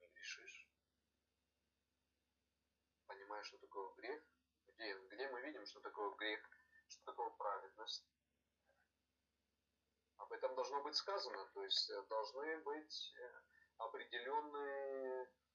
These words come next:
институты, инстанции, которые определяют, что есть грех, а что не есть грех. Творец, э, когда давал, э, закон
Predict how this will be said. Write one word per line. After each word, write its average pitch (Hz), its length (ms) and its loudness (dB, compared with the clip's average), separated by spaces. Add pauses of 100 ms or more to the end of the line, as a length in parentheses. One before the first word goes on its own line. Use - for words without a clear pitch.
(140)
институты, 277 880 0
инстанции, - 1080 2
которые 127 680 2
определяют, 131 680 0
что - 220 0
есть 107 280 -4
грех, - 280 -2
а 480 60 -6
что - 180 -8
не - 200 -8
есть - 160 -6
грех. 320 260 -4 (640)
Творец, 107 600 2
э, 104 320 -4 (1600)
когда - 240 0
давал, 117 840 4
э, - 40 0
закон 131 560 2